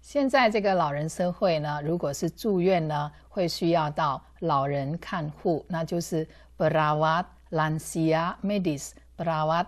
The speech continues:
lansia medis。那或者呢，这个perawat lansia medis在印尼呢，还有一个perawat pendamping，那用英文就是caregiver。那是谁呢？是助理看护，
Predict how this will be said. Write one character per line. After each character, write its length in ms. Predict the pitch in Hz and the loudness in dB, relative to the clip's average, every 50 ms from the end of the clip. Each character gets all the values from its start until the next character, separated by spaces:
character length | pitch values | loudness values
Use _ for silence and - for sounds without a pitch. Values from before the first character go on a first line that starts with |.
| - | -2
lansia 580 | - 165 151 151 156 156 - - 165 160 160 160 165 | -4 -4 -2 -2 -4 -6 -4 -4 -4 -4 -4 -4 -4
medis。 600 | 160 170 170 156 175 160 143 135 - - - - - - - - - - - - - | -4 -2 0 2 2 2 0 0 -4 -10 -14 -16 -18 -20 -20 -20 -20 -20 -20 -16 -10
那 200 | - 220 208 208 | -6 -2 -2 -2
或 180 | 202 - 311 311 | 0 2 2 2
者 160 | - 233 202 | 4 2 2
呢， 260 | 196 196 190 190 190 - - - | 2 2 2 0 0 -4 -10 -10
这 140 | - - 226 | 0 2 2
个 340 | 208 - 196 180 175 175 165 | 6 8 8 10 10 10 8
perawat 400 | - 190 190 196 202 226 262 262 | 6 2 0 0 2 2 0 0
lansia 380 | - 208 196 196 185 - 185 170 | 0 0 0 0 0 0 0 0
medis 460 | 170 165 156 143 156 160 214 220 - | 0 -2 -2 -2 0 -2 -2 -2 -2
在 160 | - 233 214 | 0 0 2
印 220 | 220 - 277 269 233 | 2 2 0 0 2
尼 120 | 196 170 160 | 2 2 2
呢， 200 | 165 160 160 - - - - - | 0 0 0 -4 -8 -16 -20 -18
还 200 | - - 180 208 | -8 -2 0 4
有 180 | 226 185 156 | 4 4 4
一 120 | 151 170 170 | 2 0 2
个 200 | - 165 165 - - | 4 4 4 4 2
perawat 560 | - 156 156 156 156 156 151 156 165 160 165 - - - | 2 2 2 2 2 2 2 4 4 2 2 0 -2 -2
pendamping， 1000 | - 165 165 165 160 160 170 165 165 175 185 185 - - 226 202 160 143 - - - - - - | 0 2 2 2 2 2 2 2 2 2 0 -2 0 0 0 0 0 -4 -8 -14 -18 -20 -14 -8
那 100 | - 165 | -6 -4
用 220 | 170 170 156 156 - | -2 -2 -2 -4 -4
英 160 | - 254 269 269 | -2 -2 0 0
文 180 | 208 185 180 | 2 0 0
就 140 | 170 - 160 | 0 -2 -4
是 200 | 156 - 165 160 | -4 -2 -4 -4
caregiver。 960 | 156 - - - 170 165 170 170 175 160 147 170 156 156 - - 160 143 147 - - - - - | -4 -6 -4 0 2 2 2 2 0 -2 -2 -2 -2 -2 0 0 -2 -2 -2 -6 -12 -20 -18 -10
那 140 | - 202 185 | -4 -4 -4
是 160 | 175 - 190 | -2 -2 -4
谁 280 | 180 - - 160 156 160 | -4 -4 -4 -4 -2 -2
呢？ 160 | 165 165 170 | 0 0 -2
是 240 | 165 - 175 160 160 | -2 -2 -2 -2 -2
助 260 | - - - 285 247 | -4 -4 -2 0 0
理 160 | 196 143 123 | 0 0 -2
看 320 | 127 - - 170 156 147 139 | -6 -10 -10 -8 -8 -8 -8
护， 300 | - - 156 143 - | -6 -4 -6 -6 -6